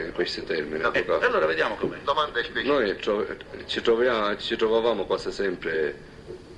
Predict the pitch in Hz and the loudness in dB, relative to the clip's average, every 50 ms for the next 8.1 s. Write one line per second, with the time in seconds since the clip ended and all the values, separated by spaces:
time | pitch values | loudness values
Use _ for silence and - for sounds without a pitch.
0 | - - - 95 92 92 92 90 98 98 87 - - - 80 - - - 95 98 | -12 -8 -6 -2 2 4 4 4 4 2 2 2 0 -2 -2 -2 0 2 4 4
1 | 87 80 78 78 80 - - 78 - - 92 87 80 92 98 87 - - 76 73 | 4 4 0 -6 -8 -6 -8 -8 -6 -4 -4 -4 -2 -2 -2 -2 0 -2 -2 0
2 | 82 85 85 101 101 90 80 76 71 71 71 - - - - - - - - - | 2 2 4 4 4 2 2 -2 -6 -8 -10 -12 -16 -18 -18 -18 -18 -18 -18 -18
3 | - - - - 82 - 78 - - - - - - - - - - - - - | -18 -12 -8 -4 -2 0 0 0 0 0 -2 -2 -2 -2 -4 -6 -8 -10 -14 -14
4 | - - - - - - - - - - - - - - - - 90 82 82 87 | -12 -12 -10 -12 -12 -18 -20 -20 -20 -18 -18 -18 -12 -4 0 2 2 4 4 2
5 | 90 87 80 80 82 82 - - 90 85 82 80 - 90 98 92 - - - - | 2 2 0 0 -2 -2 0 2 2 2 2 2 2 2 2 2 0 -4 -6 -4
6 | - - 98 98 101 107 101 90 78 76 - 120 120 - 131 127 110 98 92 90 | 0 0 0 2 2 2 2 2 2 0 -2 -2 0 2 2 2 2 2 0 -2
7 | 95 90 - - 92 82 82 80 - 87 82 82 85 95 101 92 80 76 - 80 | -4 -4 -4 -2 -2 -2 0 0 0 0 0 0 -2 0 0 0 -2 -2 -4 -4
8 | 80 | -4